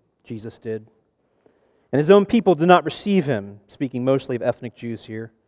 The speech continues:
"But to all who did receive him, who believed in his name, he gave the right to become children of God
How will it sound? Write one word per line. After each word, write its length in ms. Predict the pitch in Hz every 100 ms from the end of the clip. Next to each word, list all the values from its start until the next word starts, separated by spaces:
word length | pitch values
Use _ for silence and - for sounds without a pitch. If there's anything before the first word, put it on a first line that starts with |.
| _ _ _ _ _ _ _ _ _
"But 200 | 135 151 -
to 200 | 175 165
all 140 | 170
who 120 | 208
did 240 | 170 240 262
receive 420 | 233 - 151 131
him, 320 | 135 143 143
who 140 | 147
believed 420 | 135 143 160 196 202
in 80 |
his 220 | 202 190 143
name, 220 | 139 135
he 80 | 135
gave 240 | 143 123
the 100 | 131
right 400 | 120 147 170 180
to 60 | 143
become 280 | 135 120
children 480 | 113 - 196 185 196
of 140 | 180 143
God 380 | 160 151 123